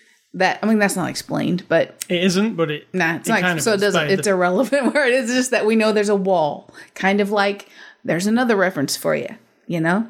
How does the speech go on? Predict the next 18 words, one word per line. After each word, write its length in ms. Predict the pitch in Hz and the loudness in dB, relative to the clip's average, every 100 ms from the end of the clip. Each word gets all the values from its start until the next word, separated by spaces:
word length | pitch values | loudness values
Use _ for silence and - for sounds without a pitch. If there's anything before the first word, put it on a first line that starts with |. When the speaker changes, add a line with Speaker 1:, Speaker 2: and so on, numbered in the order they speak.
| 190 | -4
Speaker 1:
The 100 | 160 | -4
Game 200 | 143 170 | -4 -6
of 120 | 175 | -4
Thrones 520 | 180 175 165 95 - | 0 0 -2 -8 -12
thing. 260 | - - - - - - - | -14 -16 -18 -20 -20 -20 -16
There's 120 | - | -10
a 60 | 175 | -4
big 200 | 208 240 | 0 2
wall 500 | 233 269 202 120 87 | 2 2 2 -2 -4
separating 840 | - 269 269 220 185 175 170 180 - | -2 -2 2 2 2 2 -2 -6 -8
that 360 | 170 190 247 233 | -4 0 0 2
world 420 | 220 214 208 202 - _ | 2 4 2 -2 -12 _
from 260 | 202 208 | 0 2
this 220 | 185 180 - | 2 0 -4
world. 340 | 175 - - - - - - | -6 -8 -12 -20 -20 -20 -8
So 520 | - 190 185 180 180 _ _ _ | 0 2 2 0 -4 _ _ _
his 320 | - 233 262 214 | -4 0 2 2
goal 760 | 180 240 262 160 170 285 349 | 0 2 2 2 2 2 0